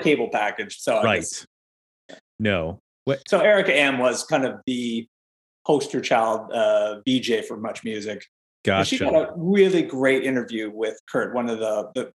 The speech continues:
Speaker 1: the better ones of late nineteen ninety-three. And as part of that package, Grohl was on there talking. He's like, "The name of the band is Nirvana, not Nirvana."
Speaker 2: <laughs> Who would've? Okay.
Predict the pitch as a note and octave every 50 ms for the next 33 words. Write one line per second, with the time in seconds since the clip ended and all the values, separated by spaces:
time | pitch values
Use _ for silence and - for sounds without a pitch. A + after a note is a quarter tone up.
0 | - - A#2+ - B2 A2+ A#2 A2 A2 A2 A2 G#2 A2 G#2 _ - A2+ A2 - A#2
1 | A2+ A2 A2 - A#2+ A2 G#2+ G#2+ G#2 G#2 G2+ G2 - A2 A2 G#2 G2 G2 G2 -
2 | _ _ _ _ _ _ _ _ _ _ _ - B2+ A#2 A2 A2 A2 A2 A2 A#2
3 | - B2 C3 B2+ - - F3+ F3 D#3 C3 B2+ A2 - - C#3+ C3 B2+ B2 - A2+
4 | G#2 G2+ G2+ - - - - F#3 - C#3 B2 A#2 A2+ A2+ A2+ A2 A2 A2 G#2+ G#2+
5 | G#2+ G#2 G#2 G2+ G2+ - A#2 G#2 G#2 - - A2 G#2+ G#2 G#2 - G#2+ G#2+ - _
6 | _ _ _ _ _ - C#3 C3 C3 C#3+ D#3+ F#3 G3 F#3 E3 C3+ C#3 B2 B2+ B2
7 | B2 B2+ B2+ B2+ B2 A2+ A2+ G2+ - - - G#2 G2 F#2+ - - G#2 G#2+ G#2+ G#2
8 | G2 F#2+ F2+ D#2+ - _ _ _ _ _ _ _ - B2 A2+ A2+ A#2 B2 A2 A2+
9 | A2+ - - C3 A#2 A2+ G#2+ G#2+ G2+ - A2+ A2 A2+ A2+ A#2 A2 G#2 G#2 G2+ -
10 | - - _ _ _ _ _ _ _ - - - _ _ _ _ _ _ _ _
11 | _ _ _ - - G4 _ _ - G#4 - _ - - G4 - _ _ _ -
12 | G#4 G4 F#4+ F4+ D#4+ - - _ _ - - - - E3 - - - B3 C4+ -
13 | - G#2+ G#2+ G#2